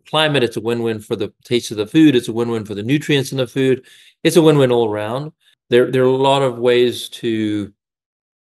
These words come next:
to criticize it. Like, it's, is it, it's harder work for the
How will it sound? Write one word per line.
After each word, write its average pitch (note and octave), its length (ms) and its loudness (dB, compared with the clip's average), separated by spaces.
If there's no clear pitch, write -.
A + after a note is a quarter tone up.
to G#2+ 220 -8
criticize B2 800 -2
it. D3 160 -4
Like, A2 180 -4
it's, - 340 -8
is G#2 200 -8
it, G2+ 160 -8
it's - 160 -10
harder A#2 340 0
work A2 240 -2
for A#2+ 80 -10
the A2 100 -6